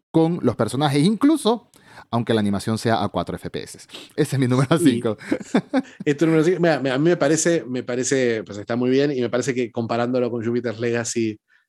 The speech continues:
Speaker 2: encontramos dónde están bien y dónde están mal las cosas. La fidelidad al
Speaker 1: <laughs>
Speaker 2: cómic, y también cuando estás contando una historia de padres e hijos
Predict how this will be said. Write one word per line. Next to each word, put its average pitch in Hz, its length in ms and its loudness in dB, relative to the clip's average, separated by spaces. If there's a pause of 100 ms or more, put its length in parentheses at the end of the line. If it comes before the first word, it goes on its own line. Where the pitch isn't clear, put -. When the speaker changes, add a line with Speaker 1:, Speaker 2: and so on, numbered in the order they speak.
(100)
Speaker 2:
encontramos 131 600 0
dónde 120 220 0
están 113 300 -4
bien 123 260 2
y - 40 2
dónde 113 100 -2
están 107 180 -8
mal 101 140 -8
las 101 100 -10
cosas. 104 360 -6
La 107 140 -6
fidelidad 131 400 2
al 127 120 0
Speaker 1:
<laughs> - 20 -20
Speaker 2:
cómic, 147 400 0 (400)
y 170 500 0
también 139 800 0 (320)
cuando 135 280 -2
estás 160 180 -2
contando 147 400 2
una 143 80 4 (400)
historia 139 400 2
de 127 100 0
padres 131 340 -2
e 131 40 0
hijos - 560 -2